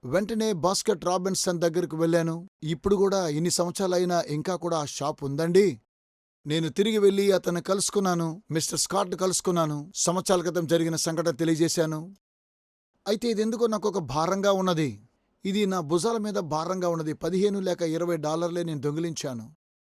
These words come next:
నేను దేవునితో సరిచేసుకోవాలని కోరుకున్నాను. దేవా, చెప్పడానికి చాలా భయంకరంగా ఉన్నది, ఎందుకనగా అతను నన్ను నమ్మాడు కాబట్టి. ఏ విధంగా అతను నేను కలుసుకోవాలి? ఎందుకంటే అతన్ని కలుసుకునేటువంటి సమయం లేదు. "ఈ భారం తీసివేయాలని కోరుతున్నావా?" అని దేవుని అడిగినప్పుడు,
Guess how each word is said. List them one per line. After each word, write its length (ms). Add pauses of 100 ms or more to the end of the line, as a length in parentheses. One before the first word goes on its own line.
(100)
నేను 240
దేవునితో 540
సరిచేసుకోవాలని 880
కోరుకున్నాను. 800 (160)
దేవా, 500 (180)
చెప్పడానికి 480 (100)
చాలా 160
భయంకరంగా 640
ఉన్నది, 180
ఎందుకనగా 400
అతను 200
నన్ను 240
నమ్మాడు 320
కాబట్టి. 600
ఏ 200
విధంగా 320
అతను 220
నేను 240
కలుసుకోవాలి? 920 (280)
ఎందుకంటే 400
అతన్ని 340
కలుసుకునేటువంటి 840
సమయం 420
లేదు. 340 (380)
"ఈ 120
భారం 380
తీసివేయాలని 720
కోరుతున్నావా?" 640
అని 100
దేవుని 240
అడిగినప్పుడు, 640